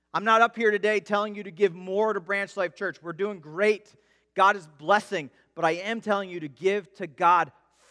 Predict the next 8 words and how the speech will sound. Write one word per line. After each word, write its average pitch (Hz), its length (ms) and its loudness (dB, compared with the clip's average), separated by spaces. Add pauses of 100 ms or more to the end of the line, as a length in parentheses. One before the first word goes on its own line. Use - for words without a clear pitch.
first. - 560 -10 (1200)
Now, 202 300 2 (160)
the 202 60 -2
sixth - 400 -2
principle 208 520 -2 (160)
from 214 200 -2
the 220 80 -4
most 208 280 0